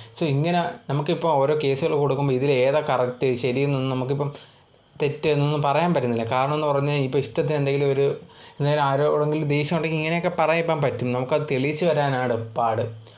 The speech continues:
പക്ഷെ എന്നിരുന്നാൽ പോലും നിവിൻ പോളി കാണിച്ച ആ ഒരു ധൈര്യം, നിവിൻ പോളി വന്നിട്ട് ആ ഒരു ഉറച്ച തീരുമാനത്തിൽ നിന്ന കാര്യങ്ങളും പല നടന്മാരും അത് ചെയ്യാൻ മടിക്കുന്നുണ്ട്. So പക്ഷേ നിവിൻ പോളി എടുത്ത ആ ഒരു കാര്യത്തിനോട് നി-, എന്താ പറയുക ആ ഒരു നിന്ന നി-,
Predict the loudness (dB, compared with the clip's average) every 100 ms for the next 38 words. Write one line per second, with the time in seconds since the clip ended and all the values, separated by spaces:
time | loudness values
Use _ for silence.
0 | -20 -20 -4 -2 0 -2 -2 -2 0 0
1 | 0 0 0 0 0 0 0 0 0 0
2 | 2 2 2 2 0 0 0 2 2 0
3 | -2 -2 0 2 2 2 0 -2 -4 -2
4 | 0 0 -2 -2 -2 0 0 -2 0 0
5 | 0 0 -4 -6 -16 -20 -8 0 2 2
6 | 2 0 2 2 2 2 0 0 0 0
7 | 0 -2 -2 -2 -2 0 0 -2 -4 -14
8 | -20 -20 -20 -6 -2 -2 -2 -2 0 0
9 | 2 2 2 0 0 2 2 2 0 0
10 | -2 -2 -2 -4 -8 -6 -6 -4 0 2
11 | 4 4 4 2 2 0 0 0 -2 -6
12 | -14 -20 -6 -2 -2